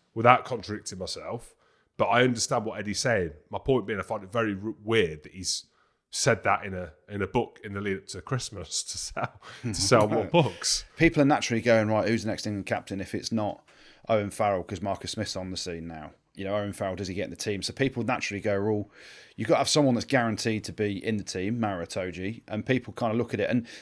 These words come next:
Speaker 2: maybe it's just Eddie Jones prodding him a little bit to say, "Hey, listen, you know, you've got to a ridiculous height in terms of where you can get to as an individual player, but there's more that I can get out of you in terms of leadership and, you know, leading other men around you," because it's not just,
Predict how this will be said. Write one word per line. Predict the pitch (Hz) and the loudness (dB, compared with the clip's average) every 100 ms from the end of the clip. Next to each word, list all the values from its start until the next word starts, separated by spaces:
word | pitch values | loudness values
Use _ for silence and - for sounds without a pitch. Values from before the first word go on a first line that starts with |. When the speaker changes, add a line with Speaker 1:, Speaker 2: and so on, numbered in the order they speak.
| - | 4
Speaker 2:
maybe | 196 214 | 6 8
it's | 160 | 6
just | 147 - | 2 2
Eddie | 123 107 | 2 4
Jones | 117 113 | 2 0
prodding | - 160 147 | 0 -2 2
him | 135 | 0
a | 107 | 0
little | - | -2
bit | 95 - | -6 -8
to | - | -6
say, | - 101 | -2 0
"Hey, | 104 110 | 0 0
listen, | 113 - 92 - | -2 -2 -6 -6
you | 98 | -6
know, | 95 90 | -6 -6
you've | 110 107 | -6 -2
got | - 143 - | 2 2 4
to | 135 117 104 - _ | 4 4 2 -12 _
a | 113 | 0
ridiculous | 113 123 - 104 104 | 2 2 -2 -2 -2
height | - 113 101 | 2 2 2
in | 95 | -6
terms | - 104 92 | -4 -4 -4
of | 95 | -6
where | 98 101 | -2 -2
you | 101 | -2
can | 101 | -4
get | 101 - | -6 -6
to | 92 | -6
as | 92 | -6
an | |
individual | 104 98 92 90 | -4 -4 -6 -8
player, | 87 123 104 78 104 - - - - | -2 2 2 2 -4 -8 -20 -16 -8
but | 110 | -6
there's | 107 | 0
more | 127 127 117 | 4 4 4
that | |
I | 104 104 | 2 -2
can | 107 | -4
get | 101 | -2
out | 110 104 | -2 -4
of | 92 | -4
you | 90 87 | -8 -6
in | 90 | -4
terms | - 104 92 | -4 -4 -4
of | 98 92 | -6 -2
leadership | 107 98 - 101 110 | -2 -2 -4 -4 -4
and, | 98 87 - - - - | -6 -8 -14 -20 -20 -14
you | - 113 | 0 4
know, | |
leading | 123 135 120 | 6 6 6
other | 123 113 | 4 4
men | 117 107 | 4 2
around | 104 131 123 | 2 2 2
you," | 95 87 | 0 -4
because | 95 - 123 | -4 -2 -2
it's | 120 | 0
not | 165 - | 0 2
just, | 143 - - | 2 2 -4